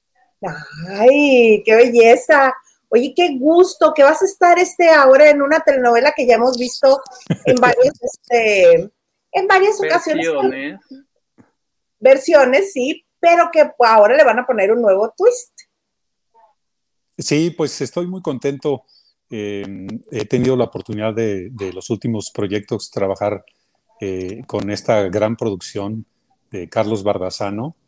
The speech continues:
Speaker 2: Empecé con ellos, eh, haciendo unos pocos capítulos en,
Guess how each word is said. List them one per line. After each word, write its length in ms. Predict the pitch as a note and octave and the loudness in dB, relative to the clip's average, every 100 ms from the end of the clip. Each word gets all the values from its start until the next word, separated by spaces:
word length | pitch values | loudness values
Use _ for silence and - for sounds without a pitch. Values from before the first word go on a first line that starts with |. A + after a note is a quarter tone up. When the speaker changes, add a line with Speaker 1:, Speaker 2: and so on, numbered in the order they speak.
| _ _ _ _ - | _ _ _ _ -20
Speaker 2:
Empecé 360 | F2 G2+ - | -12 -10 -8
con 200 | G2 A2 | -6 -6
ellos, 420 | G#2+ G#2+ G#2 - - | -4 -4 -6 -8 -12
eh, 420 | F#2 F2+ E2+ G2 | -12 -12 -18 -16
haciendo 480 | G#2+ F2 A#2+ G#2 G#2+ | -12 -10 -8 -8 -6
unos 340 | G2 G#2+ G#2+ - | -8 -8 -12 -14
pocos 400 | - G2+ - - | -8 -8 -8 -10
capítulos 720 | F#2+ - G2 - G2+ G2 - | -10 -8 -14 -12 -10 -10 -12
en, 240 | F2 D#2+ | -14 -16